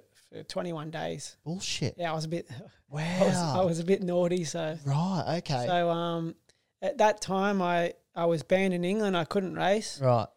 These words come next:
Speaker 1: And, uh, there was some news about it, and, uh, a Polish club sent me a message, "Hey, do you wanna, do you wanna come and race in Poland?" I
Speaker 2: Yeah,
Speaker 1: said, "Yeah,
Speaker 2: okay.
Speaker 1: no worries."
Speaker 2: Yeah.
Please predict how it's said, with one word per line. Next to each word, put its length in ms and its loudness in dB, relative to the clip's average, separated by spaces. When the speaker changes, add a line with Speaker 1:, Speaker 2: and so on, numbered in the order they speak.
Speaker 1:
And, 280 -2
uh, 640 -2
there 140 2
was 160 2
some 180 -4
news 260 2
about 340 2
it, 200 -2
and, 360 -6
uh, 40 -4
a 300 -6
Polish 340 2
club 320 -6
sent 260 -10
me 100 -6
a 40 -8
message, 380 -8
"Hey, 240 0
do 40 -4
you 100 -2
wanna, 280 -4
do 140 -14
you 40 -8
wanna 140 -10
come 200 -10
and 100 -6
race 260 -6
in 80 -8
Poland?" 340 -4
I 40 -12
Speaker 2:
Yeah, 40 -8
Speaker 1:
said, 220 -4
"Yeah, 140 -4
Speaker 2:
okay. 80 -8
Speaker 1:
no 160 -6
worries." 400 -2
Speaker 2:
Yeah. 140 -6